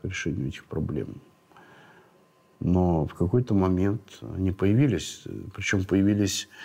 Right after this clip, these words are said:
именно тогда, когда я уже сам считал, что уже я ничего сделать не смогу. Потому что попыток было очень много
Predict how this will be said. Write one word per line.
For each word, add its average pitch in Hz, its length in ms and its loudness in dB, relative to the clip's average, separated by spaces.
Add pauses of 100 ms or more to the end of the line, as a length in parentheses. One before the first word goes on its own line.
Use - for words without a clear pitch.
(260)
именно 98 280 4
тогда, 95 340 0
когда 90 300 -2
я 90 140 4
уже 90 240 2
сам 175 320 0
считал, - 480 -6
что - 220 -16 (380)
уже 85 120 -10
я 67 240 -10
ничего - 280 -8
сделать 85 340 -2
не - 80 -8
смогу. 90 420 0
Потому - 220 -8
что - 100 -14
попыток 95 480 2
было 107 240 4
очень 170 380 0
много 69 380 -10